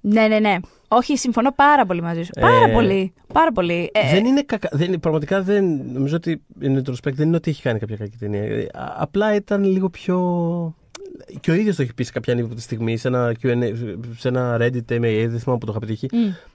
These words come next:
Speaker 2: ότι είχε πει ότι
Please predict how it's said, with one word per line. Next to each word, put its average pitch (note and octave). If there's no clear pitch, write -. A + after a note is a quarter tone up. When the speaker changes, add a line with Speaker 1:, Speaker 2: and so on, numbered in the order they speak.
Speaker 2:
ότι -
είχε C3
πει C3+
ότι C3+